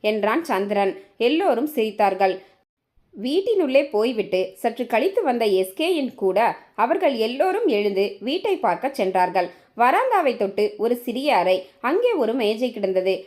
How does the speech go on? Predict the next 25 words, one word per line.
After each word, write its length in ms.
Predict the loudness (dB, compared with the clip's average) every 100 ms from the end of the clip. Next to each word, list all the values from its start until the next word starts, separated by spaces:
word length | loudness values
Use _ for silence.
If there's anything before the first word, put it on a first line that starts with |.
| _
அதன் 280 | -4 -2 0
மீது 300 | 0 0 0 -2 -2
சில 180 | 0 0 2
பாடப்புத்தகங்கள். 840 | 0 0 -2 -6 -6 -2 0 0 -4 -12
"இது 180 | -6 -2
என் 180 | -2 0
மகனுக்காக 640 | -2 0 -2 0 0 0 0
படிப்பு 380 | 0 0 0 0
அறை. 200 | 2 0 -4 -12 -6
அவன் 320 | -2 -2 -4 -8 _
ஃப்ரீ 220 | -6 0 0
டிகிரியில் 500 | 0 0 0 2 0 -2
வகுப்பில் 520 | -2 -2 -2 -4 -4 0
ப-, 180 | 0 2
வாசிக்கிறான்" 680 | -2 -4 -8 -2 0 0 -2
என்று 260 | -2 -2 -2
சொல்லும்போது 600 | -4 -2 0 0 2 0 -2 -10 _
எஸ் 220 | -2 0
கேயின் 280 | -2 -2 0
முகத்தில் 400 | 0 0 0 -2 -4
ஒரு 260 | -2 0 0 -4 -14 _ _
பூரிப்பும் 580 | -2 0 0 -2 -4 -4 -6
குரலில் 440 | -2 2 2 0 -2
பெருமையும் 460 | 0 0 0 0 -2
இருந்தன. 360 | -2 -2 0